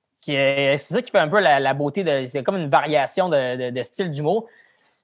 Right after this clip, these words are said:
Au States, c'est souvent, c'est, tu, tu pars d'une histoire, puis il va te conter ça. Ben, de ce que j'ai vu, en tout cas. Mais au U K, ils ont tout un autre style. Là, je parle,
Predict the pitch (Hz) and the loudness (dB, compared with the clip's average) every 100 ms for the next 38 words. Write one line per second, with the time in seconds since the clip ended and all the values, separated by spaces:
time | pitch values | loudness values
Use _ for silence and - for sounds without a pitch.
0 | _ _ - 185 175 - 330 262 185 - | _ _ -2 0 2 4 4 2 -4 0
1 | 180 233 208 165 135 - 165 143 - 208 | 2 4 2 -4 -6 -12 -16 -8 2 4
2 | 202 151 139 - 139 131 147 156 131 135 | 2 -4 -10 -6 -2 2 4 2 -2 -4
3 | 131 - 175 151 135 196 156 156 156 233 | -6 -4 -4 -2 -2 0 0 -2 0 -2
4 | 165 175 170 156 123 - 127 - _ _ | 0 -2 -2 -4 -4 -6 -8 -10 _ _
5 | 117 - 151 170 - _ _ _ _ _ | -20 -6 -2 -2 -4 _ _ _ _ _
6 | 165 165 185 160 302 196 330 175 131 160 | -4 -2 -2 0 -2 -2 -4 -4 -2 -4
7 | 156 - - - 214 233 190 - _ - | -6 -12 -10 -4 -2 -2 -4 -8 _ -2
8 | 247 - 160 | -2 2 2